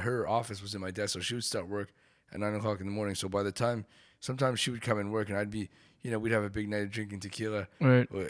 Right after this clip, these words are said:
Speaker 1: uh, you know, with the boys upstairs, and then all of a sudden, you know, she'd come in, and then I'd be snoring for an hour while she'd be right
Speaker 2: <laughs>
Speaker 1: underneath me, like, you know, work, answering phones and working, and then I would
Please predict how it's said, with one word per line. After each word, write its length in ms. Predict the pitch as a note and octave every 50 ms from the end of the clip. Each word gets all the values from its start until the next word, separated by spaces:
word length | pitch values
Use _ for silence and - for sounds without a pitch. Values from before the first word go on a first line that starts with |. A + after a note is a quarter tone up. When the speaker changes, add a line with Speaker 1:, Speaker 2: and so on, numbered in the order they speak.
| - G2
Speaker 1:
uh, 40 | E2+
you 120 | E2+ G#2+ G#2+
know, 120 | G2+ G2+
with 140 | G2+ G2+ -
the 80 | - F#2+
boys 300 | F#2 G#2 G#2+ G#2+ G2+ G#2
upstairs, 440 | G2 F#2 - - - A#2+ A#2+ A#2 G#2+
and 100 | G#2 G#2
then 60 | G2
all 120 | G2 G2 G2+
of 40 |
a 60 | G2+ G2+
sudden, 340 | - G#2+ G#2 G2+ G2+ F#2 - _ _ _ _ _ _ _
you 60 | - G#2
know, 40 |
she'd 200 | G2 - - A#2+
come 220 | A#2 - A2 G2+ G#2+
in, 120 | A2 G#2
and 120 | G2 F#2+ F#2+
then 120 | F#2+ F#2
I'd 180 | E2 G#2 A2+ A2
be 80 | A2 G2+
snoring 400 | - - G#2 G#2 A2 G#2+ G#2 G2
for 180 | - - G2
an 80 | F#2+ F#2+
hour 320 | F#2+ F#2+ G2 G2+ G2 F2+ - - - - - - - - - -
while 200 | - G2+ G#2 G#2
she'd 200 | - - A2+ G#2+
be 140 | G#2+ G#2+ G2
right 240 | F#2 G2 A2+ A2+
Speaker 2:
<laughs> 20 | A2+
Speaker 1:
underneath 360 | A2 G#2+ G#2 G#2 G#2+ G#2 G2+
me, 160 | G2+ G2 F#2+ F#2 F2
like, 120 | F#2 F#2 G#2 G#2+ G#2
you 80 | G2 A2+
know, 100 | G2+ G2 F2+ E2+ F#2+
work, 160 | A2 A2+ G2+ - -
answering 320 | A#2 A#2 A2+ - A#2+ A2
phones 320 | G2 - G#2 G#2 G#2+ G#2+ G2+
and 140 | G2+ G2 G2+
working, 280 | G#2+ A2+ - F#2+ F2+
and 100 | F#2 F#2
then 100 | F#2+ F#2+
I 120 | F#2+ G#2 G#2+
would 120 | G#2 G2+